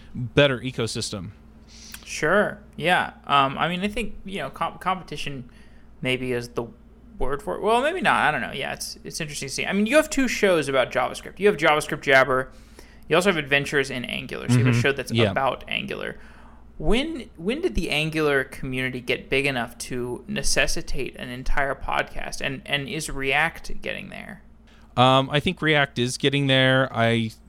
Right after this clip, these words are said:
Speaker 1: I actually have a show that, uh, somebody is starting on devchat dot T V. It's in the works right now,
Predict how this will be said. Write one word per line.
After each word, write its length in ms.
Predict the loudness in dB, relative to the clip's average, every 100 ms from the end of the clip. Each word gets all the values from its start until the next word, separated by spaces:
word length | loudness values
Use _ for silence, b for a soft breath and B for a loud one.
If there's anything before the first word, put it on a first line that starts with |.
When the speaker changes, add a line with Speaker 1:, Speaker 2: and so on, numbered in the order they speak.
| -10 2
Speaker 1:
I 140 | 4
actually 460 | 4 2 -2 -2 0
have 220 | 0 0
a 60 |
show 480 | 0 4 6 6 4
that, 220 | 2 -4 -6 -14 -8
uh, 460 | -4 -2 -2 -4 -6
somebody 480 | -2 2 2 4 2
is 100 | 2
starting 380 | 4 4 4 2
on 160 | 0 2
devchat 360 | 2 2 2
dot 220 | 2 0
T 140 | 0 0
V. 160 | 0
It's 120 | -2 -2
in 60 |
the 80 | -2
works 220 | -2 -4
right 160 | -6 -2
now, 320 | -2 -2